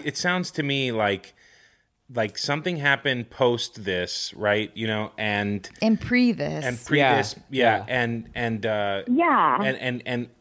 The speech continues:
Speaker 1: and she th-, maybe had an idea, you know, and jumped on this thing, and then realized, "Oh, this could get too thick, and I'm kinda freaked out by this,
Speaker 4: Well
Speaker 1: and I'm just gonna run away
Speaker 3: Mm-hmm.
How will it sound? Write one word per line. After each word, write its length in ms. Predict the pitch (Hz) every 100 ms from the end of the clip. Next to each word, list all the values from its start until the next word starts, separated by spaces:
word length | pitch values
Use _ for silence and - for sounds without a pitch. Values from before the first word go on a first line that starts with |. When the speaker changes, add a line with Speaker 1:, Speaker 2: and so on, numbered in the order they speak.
| _ -
Speaker 1:
and 460 | 127 120 113 - - -
she 320 | - - 123
th-, 420 | 113 - - - -
maybe 300 | 123 123 143
had 160 | 135 139
an 100 | 127
idea, 640 | 123 117 123 123 143 143 _ _ _ _ -
you 120 | 113
know, 260 | 113 113 123
and 280 | 117 107 98
jumped 320 | 120 123 120
on 200 | 117 113
this 500 | 113 113 - - - _ _ -
thing, 440 | - 131 120 113 113
and 240 | 117 110 110
then 160 | 107
realized, 520 | 107 110 107 104 - -
"Oh, 140 | 120
this 260 | 117 - -
could 240 | - 104
get 240 | 110 101
too 160 | - 107
thick, 460 | - 113 101 - - - - _ -
and 140 | 101
I'm 180 | 98 98
kinda 260 | - 110 98
freaked 340 | - 101 -
out 180 | 98 -
by 120 | 95
this, 180 | 92 92
Speaker 4:
Well 160 | 277 285
Speaker 1:
and 120 | 101
I'm 120 | 95
just 240 | 95 -
gonna 160 | 98 87
run 160 | 87 85
away 400 | 85 87 82 -
Speaker 3:
Mm-hmm. 260 | 120 120